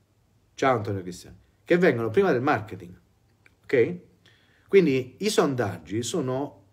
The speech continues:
falsi. Sono falsi perché le risp-, le persone rispondono in base a dei bias mentali, in base a delle scorciatoie che vanno ad attingere quello che hanno sempre sentito dire,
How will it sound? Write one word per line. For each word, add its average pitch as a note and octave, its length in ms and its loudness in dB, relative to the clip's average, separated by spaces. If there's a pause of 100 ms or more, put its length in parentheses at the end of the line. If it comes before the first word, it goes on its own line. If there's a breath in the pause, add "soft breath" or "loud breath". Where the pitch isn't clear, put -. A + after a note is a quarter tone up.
(120)
falsi. G#2+ 640 -8 (580)
Sono C4+ 240 -2
falsi B2+ 360 -2
perché C3 300 0
le C#3+ 120 2
risp-, - 340 -8
le C3+ 120 -2
persone G#2+ 560 -4
rispondono A2 640 -8
in F#3 100 -4
base B2 280 -2
a - 20 -2
dei F3+ 100 0
bias C3 380 -4
mentali, G#2 580 -12 (300 soft breath)
in E3 160 -2
base A#2 220 2
a - 20 -2
delle D3+ 200 4
scorciatoie B2+ 880 -2 (180 loud breath)
che G#3+ 120 4
vanno A#2 360 0
ad A#2 60 0
attingere G#2 680 -2
quello E3 320 2
che D3 100 -4
hanno A#2+ 220 -2
sempre F3 400 -4
sentito A2 500 -4
dire, B2 460 -6